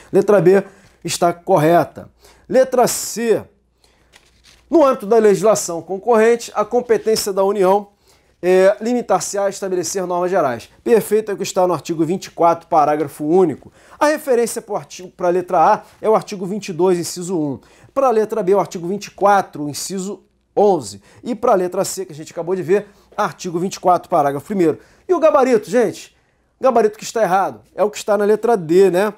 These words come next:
A competência da União para legislar sobre normas gerais não exclui a competência suplementar.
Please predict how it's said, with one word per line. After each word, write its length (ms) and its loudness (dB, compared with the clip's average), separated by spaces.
A 160 0
competência 760 -2
da 100 -2
União 300 2
para 220 0
legislar 520 0
sobre 280 -10
normas 280 -6
gerais 460 2
não 920 4
exclui 560 -6
a 60 2
competência 720 -2
suplementar. 840 -4